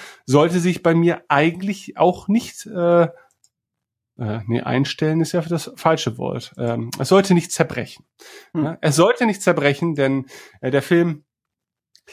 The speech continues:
Speaker 1: hat viele gute Momente, ähm,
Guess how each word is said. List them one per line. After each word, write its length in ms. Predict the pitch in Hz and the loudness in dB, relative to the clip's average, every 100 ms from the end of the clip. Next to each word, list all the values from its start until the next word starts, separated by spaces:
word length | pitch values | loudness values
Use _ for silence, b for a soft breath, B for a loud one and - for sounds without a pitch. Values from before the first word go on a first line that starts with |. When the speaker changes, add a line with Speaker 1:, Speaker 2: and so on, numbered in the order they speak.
| B B B | B B B
Speaker 1:
hat 160 | 143 143 | -6 -6
viele 440 | - 190 196 185 | -2 2 2 2
gute 300 | - 202 202 | -4 -2 0
Momente, 760 | 165 135 135 151 180 214 226 226 B B _ | 2 2 2 0 0 0 -2 -4 B B _
ähm, 720 | 156 156 151 151 151 151 | 0 4 4 4 0 -4